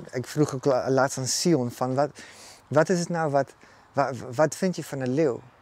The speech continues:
En wat doet de leeuw eigenlijk? Waarom is de leeuw zo bijzonder? Toen zei hij, "Hij is sterk en hij beschermt zijn familie." En dacht ik, "Ja,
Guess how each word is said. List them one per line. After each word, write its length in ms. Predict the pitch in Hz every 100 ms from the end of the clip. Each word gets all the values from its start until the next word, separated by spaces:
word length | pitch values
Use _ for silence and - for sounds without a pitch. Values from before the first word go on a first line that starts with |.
| _ _ - - - - - -
En 100 | 123
wat 180 | 131 127
doet 140 | 165
de 80 | 185
leeuw 300 | 131 123 113
eigenlijk? 340 | 80 - 127
Waarom 220 | 120 143 151
is 80 |
de 80 | 127
leeuw 160 | 135 151
zo 160 | -
bijzonder? 380 | 135 123 131 139
Toen 100 | 101
zei 160 | - 131
hij, 100 | 123
"Hij 80 | 120
is 100 | -
sterk 500 | - 175 170 185 - - - - - -
en 120 | 127
hij 100 | 131
beschermt 500 | 123 - - 151 156
zijn 140 | -
familie." 500 | 123 123 117 110 123 123 _ _ _ - - - - - - -
En 80 | 120
dacht 200 | 120 110
ik, 60 |
"Ja, 220 | - 151